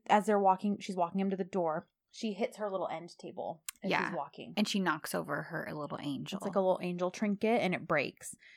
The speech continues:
Speaker 1: And she's like, "Oh no, what broke?" And he says, "Oh, a trinket." And she goes, "The angel." And he says, "Yeah."
Speaker 2: Yeah.
Speaker 1: But he doesn't throw it away. He picks up the pieces and he puts them in his pocket.
Speaker 2: Mm-hmm.
Speaker 1: And then she thanks him, and she tells him to thank you. You know, "Here's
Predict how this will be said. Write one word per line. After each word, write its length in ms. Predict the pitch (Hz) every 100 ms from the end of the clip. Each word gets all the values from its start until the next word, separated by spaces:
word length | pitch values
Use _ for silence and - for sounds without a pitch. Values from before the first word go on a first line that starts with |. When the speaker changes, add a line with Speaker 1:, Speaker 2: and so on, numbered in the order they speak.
| _
Speaker 1:
And 140 | 220 196
she's 140 | 214
like, 120 | 220 -
"Oh 220 | 269 285
no, 280 | 277 285 277
what 260 | 269 262 208
broke?" 480 | 262 254 247 247 240
And 100 | 196
he 60 |
says, 180 | 196 202
"Oh, 220 | 214 220
a 80 | 220
trinket." 400 | - 196 185 185
And 100 | 185
she 60 | -
goes, 180 | 202 -
"The 80 | - -
angel." 600 | 247 247 240 240 240 240
And 100 | 208
he 80 | 185
says, 220 | 175 170
"Yeah." 420 | 175 170 170 165 175
Speaker 2:
Yeah. 340 | - - - 170
Speaker 1:
But 80 | 220
he 100 | 214
doesn't 300 | 214 262 254
throw 160 | 277
it 40 | 262
away. 220 | 294 269
He 100 | 214
picks 220 | 208 -
up 100 | 247
the 60 | 247
pieces 320 | 240 240 226
and 80 | 202
he 140 | 185
puts 220 | - 202 -
them 160 | 208
in 80 | 180
his 120 | 170
pocket. 440 | - 185 - - 175
Speaker 2:
Mm-hmm. 920 | 165 165 156 143 143 147 160 196 240 - _ _ _
Speaker 1:
And 220 | 196 180 175
then 240 | 170 175
she 140 | -
thanks 320 | 254 262 240 240
him, 420 | 240 226 220 220 _ -
and 160 | 190
she 60 | -
tells 160 | 190
him 80 | 175
to 80 | 170
thank 320 | 220 214 202
you. 320 | 208 208 185 -
You 100 | 196
know, 400 | 165 151 156 - -
"Here's 380 | 190 190 -